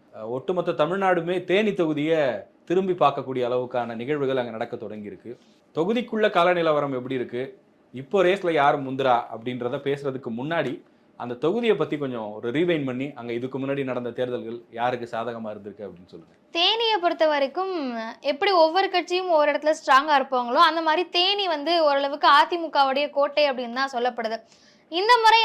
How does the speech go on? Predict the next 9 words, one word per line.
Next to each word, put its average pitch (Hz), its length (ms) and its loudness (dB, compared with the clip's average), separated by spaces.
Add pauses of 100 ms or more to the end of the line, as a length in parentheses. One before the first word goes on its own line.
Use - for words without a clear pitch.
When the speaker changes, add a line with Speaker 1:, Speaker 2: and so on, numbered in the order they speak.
Speaker 2:
அதை 330 140 4
யாரு 302 340 8 (260)
எடுத்துக்க 269 320 0
போறாங்க 269 380 4
அப்படிங்கறத 254 540 0
பார்க்கணும். 262 440 0 (360)
ஆனா 381 120 4 (120)
இந்த 453 200 0
முறை 440 160 4